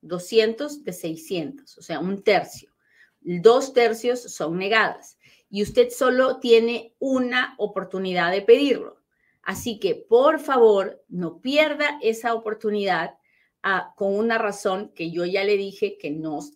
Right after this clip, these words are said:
que le van a decir que no. Si es para ir a una celebración o para ir a, a algo, ah, que no es de vida o muerte,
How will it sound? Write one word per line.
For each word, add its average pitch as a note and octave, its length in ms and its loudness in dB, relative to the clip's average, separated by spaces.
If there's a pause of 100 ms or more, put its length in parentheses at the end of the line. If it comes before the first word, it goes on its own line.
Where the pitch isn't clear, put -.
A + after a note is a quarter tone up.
que E3+ 80 -8
le C#3+ 120 -4
van D3 200 -8
a E3 80 -4
decir F3 320 -10
que A#3 140 2
no. B3+ 320 -2 (440)
Si F3+ 320 -2
es C#4 260 4
para A3+ 320 2
ir A3+ 200 0
a G#3+ 80 0
una G#3+ 180 -4
celebración G3+ 1120 0
o E3+ 160 -8
para D#3+ 260 -4
ir G3+ 240 0
a, F#3+ 240 2
a E3+ 220 -2
algo, G3 560 0 (400)
ah, F#3 340 -4
que F#3+ 160 -6
no F#3 320 0
es B3 160 0
de G3+ 120 4
vida F#3+ 240 -2
o - 20 -2
muerte, F3+ 640 -4